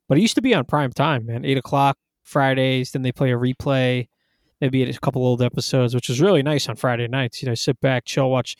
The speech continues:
New Japan. There was an announcement this week that they are going to be on American television again. So be looking forward to that. Hopefully it's not a channel that nobody has, or hopefully they up their game with that.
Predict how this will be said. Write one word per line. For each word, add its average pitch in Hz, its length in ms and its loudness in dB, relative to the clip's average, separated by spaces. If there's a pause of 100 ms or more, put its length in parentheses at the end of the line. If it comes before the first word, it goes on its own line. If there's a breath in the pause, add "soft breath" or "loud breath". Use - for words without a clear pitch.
(380 soft breath)
New 135 100 4
Japan. 127 420 -2 (340)
There 160 120 6
was 247 180 4
an 294 80 2
announcement 160 480 0
this - 260 -4
week 123 320 0 (280)
that 120 160 -4 (100)
they 131 140 -2
are 120 120 -2
going 127 320 -4
to - 140 -8
be 127 240 -4
on 120 180 -4
American 117 360 -4
television 120 480 -2
again. 113 320 -8 (420)
So 117 400 -4 (300)
be 233 100 -2
looking - 220 -2
forward 151 300 2
to 139 80 -2
that. 127 200 0
Hopefully 165 320 2
it's - 160 -4
not 127 220 -2 (680)
a - 80 -2
channel 139 420 0
that 131 180 0
nobody 120 400 -2
has, 143 640 -2
or 113 80 -4
hopefully 135 340 -2
they 120 140 -2
up 120 140 -4
their 127 100 -2
game 123 260 0
with 117 140 -4
that. 117 200 -4